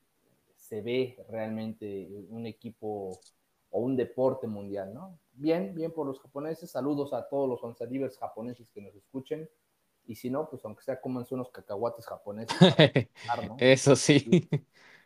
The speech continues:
Speaker 1: Sí, sí, sí. Bien, bien ahí, este, pues enhorabuena, la, la verdad, para mí el, el equipo mexicano demostró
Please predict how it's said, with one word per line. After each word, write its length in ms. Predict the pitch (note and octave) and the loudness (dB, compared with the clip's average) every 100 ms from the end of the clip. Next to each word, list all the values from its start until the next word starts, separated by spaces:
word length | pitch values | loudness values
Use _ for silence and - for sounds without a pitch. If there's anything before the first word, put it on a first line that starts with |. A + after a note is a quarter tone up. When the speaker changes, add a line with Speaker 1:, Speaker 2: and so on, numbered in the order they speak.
| _ _ _ _ | _ _ _ _
Speaker 1:
Sí, 120 | C3 | -12
sí, 120 | C3+ - | -10 -14
sí. 140 | B2 B2 | -12 -4
Bien, 420 | D#3 F#3+ F#3+ - | 2 2 0 -8
bien 200 | D3 D#3+ | -6 -2
ahí, 320 | D3 D3 F#3 C#3 | 2 2 2 -2
este, 800 | B2+ - - B2 B2 A#2+ A#2+ A#2+ _ _ _ - | -8 -10 -6 -2 0 0 -2 -4 _ _ _ -14
pues 120 | C3 | -6
enhorabuena, 680 | C#3+ C#3 C#3+ D#3 G#3 G#3+ G#3+ | -2 4 6 8 6 6 2
la, 100 | D#3+ | 2
la 200 | D3 C#3 | 2 4
verdad, 320 | C3+ C#3+ D#3+ D#3+ - | 4 6 4 2 -6
para 160 | C3 | -4
mí 200 | C#3+ D3+ | -4 -4
el, 220 | C#3+ B2+ A#2 | -4 -4 -6
el 120 | A2+ | -10
equipo 300 | - - B2+ | -12 -16 -14
mexicano 520 | B2 A#2+ - B2+ B2+ | -12 -12 -10 -6 -4
demostró 800 | A#2 A2 G#2+ - B2 B2 B2+ | -4 -6 -8 -8 0 2 2